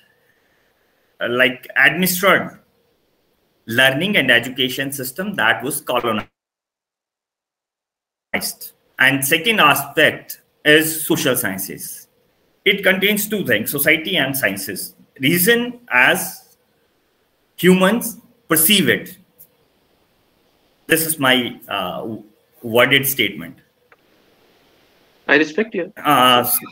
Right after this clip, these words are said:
Speaker 1: uh, this social sciences, see, uh, that totally depends on the person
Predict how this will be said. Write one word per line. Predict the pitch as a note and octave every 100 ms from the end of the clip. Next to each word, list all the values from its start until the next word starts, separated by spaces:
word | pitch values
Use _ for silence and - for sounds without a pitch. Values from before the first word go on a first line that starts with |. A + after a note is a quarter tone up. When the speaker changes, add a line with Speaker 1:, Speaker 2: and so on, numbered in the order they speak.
| D3+
Speaker 1:
uh, | C#3 C#3 C#3 C#3 - - - C#3+
this | G3+ - - - - - _ _ -
social | - A3+ A3 C4
sciences, | - C#3+ B2+ A2+ -
see, | - G3 - -
uh, | C3 C#3 C3
that | D#3+ F3 -
totally | F3+ F3+ G3 G#3+
depends | D3+ C#3 - D#3+ G3 F#3+ F3+
on | D3 D3+ D#3+
the | D#3+
person | D3+ - C#3 C3 C3+ - F3 F#3 G3 F3+